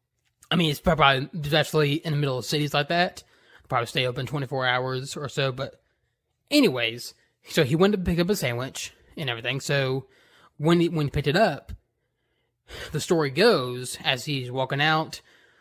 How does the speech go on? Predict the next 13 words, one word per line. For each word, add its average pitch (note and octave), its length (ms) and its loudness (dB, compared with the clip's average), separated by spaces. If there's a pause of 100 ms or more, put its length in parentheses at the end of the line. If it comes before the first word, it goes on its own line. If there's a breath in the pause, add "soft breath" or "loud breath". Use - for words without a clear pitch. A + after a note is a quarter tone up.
(280 soft breath)
you C3+ 100 -6
know, A#2+ 380 -2 (320)
walking C#3+ 420 2
down B2 180 0
the A#2 60 -6
street, E3 540 2 (340)
he F#3+ 140 2
was E3 100 4
approached, - 680 2 (200)
from D3 220 -2
what F3+ 120 6
he B3+ 120 8
said, A#2+ 480 2